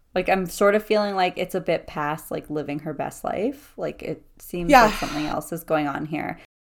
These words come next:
Speaker 2: I'm with you on that one entirely. I really have been questioning, and we have together been questioning
Speaker 1: Yeah.
Speaker 2: not her sanity, but, like, you know, most, most normal grown forty-year-old women, like, just really don't do these things, celeb or not.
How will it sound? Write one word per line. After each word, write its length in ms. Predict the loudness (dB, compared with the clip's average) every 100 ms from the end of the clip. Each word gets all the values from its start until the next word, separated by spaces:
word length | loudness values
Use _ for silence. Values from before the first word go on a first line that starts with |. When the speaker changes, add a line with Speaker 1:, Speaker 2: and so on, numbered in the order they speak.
| _
Speaker 2:
I'm 220 | 2 2 2
with 200 | 0 2
you 120 | 2
on 140 | 4
that 200 | 2 2
one 160 | 0 0
entirely. 600 | -2 0 2 2 4 4
I 180 | 4 4
really 340 | 4 4 4
have 320 | 4 2 2
been 200 | -2 -6
questioning, 440 | -4 -4 -4 -4 0
and 100 | 2
we 120 | 8 10 12
have 180 | 8 4
together 460 | -2 4 6 6 2
been 200 | 0 -2
questioning 760 | 0 -2 -2 -4 -2 -2 -4 -10 -20 -20 -20 -20 _
Speaker 1:
Yeah. 300 | 4 6 6
Speaker 2:
not 200 | 6 4
her 100 | 4 2
sanity, 540 | 4 4 4 4 2
but, 160 | 2 4
like, 300 | 2 2 -4 -20 -20 -20 _ -4
you 140 | 4
know, 300 | 8 8 8
most, 480 | 6 2 2 -4 -2
most 320 | 4 4 6
normal 480 | 4 4 4 4 4
grown 400 | 6 6 6 4
forty-year-old 500 | 0 0 4 4 4
women, 220 | 2 2
like, 180 | 0 -2
just 220 | -2 0
really 260 | 2 4 6
don't 240 | 4 2
do 160 | 0 -2
these 220 | -2 -2
things, 360 | 0 0 0 0
celeb 480 | -2 0 2 4
or 100 | 4
not. 520 | 2 4 4 2 -2